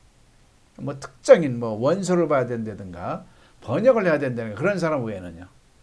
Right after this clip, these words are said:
그럼 뭘 해야 돼요? 내가 하고 싶은 말은 우리말입니다. 한국인은.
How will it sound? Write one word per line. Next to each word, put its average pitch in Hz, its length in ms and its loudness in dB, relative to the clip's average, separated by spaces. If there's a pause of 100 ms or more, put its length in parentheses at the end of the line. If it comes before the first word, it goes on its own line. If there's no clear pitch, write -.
(140)
그럼 214 180 -2
뭘 156 180 6
해야 170 160 8
돼요? 175 260 -2 (400)
내가 254 320 6
하고 277 300 2
싶은 - 280 -8
말은 233 340 2
우리말입니다. 180 680 0
한국인은. 143 840 -6